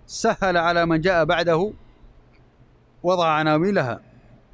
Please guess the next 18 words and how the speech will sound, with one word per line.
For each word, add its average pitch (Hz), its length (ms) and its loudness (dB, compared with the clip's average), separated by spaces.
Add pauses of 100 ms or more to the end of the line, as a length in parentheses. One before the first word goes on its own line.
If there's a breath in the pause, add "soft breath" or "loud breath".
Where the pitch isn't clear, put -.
(840)
الذي 151 280 -2
جاء 175 240 2
بعده 170 500 0 (480)
سهل 190 420 -2
عليه 170 300 0
الإمام 165 320 0
مسلم 202 380 -2 (500 soft breath)
وضع 165 440 0 (800)
عناوين 165 640 2 (420)
لهذه 151 640 0 (560)
الأبواب. 151 400 -2 (1160)
وقد 170 300 -2
علق 233 300 0
الإمام 196 360 0
النووي 185 280 0
على 160 160 2
ذلك 165 420 0
فقال، 165 400 -4